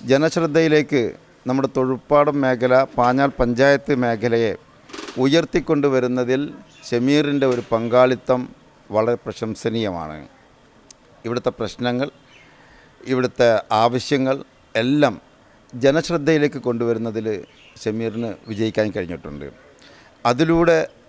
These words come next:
റൈറ്റ് വിഷനും വളർന്നു, ഈ നാടും ഉയർന്നു.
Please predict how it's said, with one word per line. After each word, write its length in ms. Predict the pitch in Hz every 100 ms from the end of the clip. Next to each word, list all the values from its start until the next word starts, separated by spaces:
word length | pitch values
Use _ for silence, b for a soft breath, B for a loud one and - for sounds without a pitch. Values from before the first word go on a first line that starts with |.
| 135
റൈറ്റ് 320 | 147 147 - 202
വിഷനും 300 | 170 180 147
വളർന്നു, 420 | 104 95 90 80 69 - _ _ _ _ - 120
ഈ 20 | 117
നാടും 360 | 113 123 139 165 - - _ -
ഉയർന്നു. 380 | 104 87 78 73